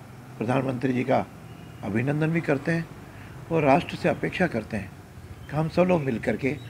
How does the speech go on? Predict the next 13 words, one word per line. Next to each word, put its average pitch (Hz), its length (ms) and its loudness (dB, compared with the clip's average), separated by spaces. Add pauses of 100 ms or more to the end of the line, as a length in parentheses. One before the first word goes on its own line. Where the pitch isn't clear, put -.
(420)
प्रधानमंत्री 143 600 4
की 139 140 0
दीर्घायु, 147 560 4 (640)
प्रधानमंत्री 143 400 2
के 117 180 0
यशस्वी 151 380 -2
बनने 165 340 0 (460)
और 190 120 8
प्रधानमंत्री 151 600 4
के 135 80 2
द्वारा 143 260 4
देश 139 280 4
के 131 160 0